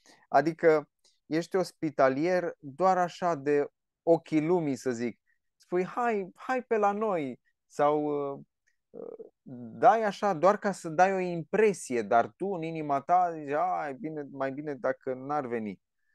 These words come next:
<laughs> Uh, aici Avram, în schimb, zice că aleargă înaintea lor, i-a văzut, aleargă spre ei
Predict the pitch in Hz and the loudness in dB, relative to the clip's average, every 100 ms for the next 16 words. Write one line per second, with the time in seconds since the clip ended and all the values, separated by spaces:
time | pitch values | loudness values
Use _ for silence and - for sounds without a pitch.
0 | _ - - - - 277 - 302 - - | _ -14 -12 -12 -12 -12 -8 -8 -10 -20
1 | _ - - 302 - - 254 208 - 131 | _ -20 -20 -20 -20 -20 -18 -10 2 4
2 | 127 123 - - _ _ _ _ _ 135 | 4 2 -2 -10 _ _ _ _ _ 4
3 | 131 160 196 208 151 123 110 120 151 147 | 4 4 2 2 4 4 6 4 -2 -8
4 | - 117 139 143 143 151 147 147 - 135 | -8 -6 -4 -6 -6 -4 -2 0 2 6
5 | 120 113 139 220 226 175 139 123 117 123 | 6 6 6 6 4 4 4 4 -2 0
6 | 139 110 101 104 151 _ _ _ _ _ | 0 2 4 2 0 _ _ _ _ _
7 | _ _ _ _ _ _ _ 143 151 165 | _ _ _ _ _ _ _ 2 4 6
8 | 180 123 170 - - 123 113 123 196 208 | 2 2 -2 -2 0 2 4 4 4 2
9 | 196 160 - - - 117 104 107 147 175 | 0 0 -2 -14 -10 -6 -2 -2 -2 -4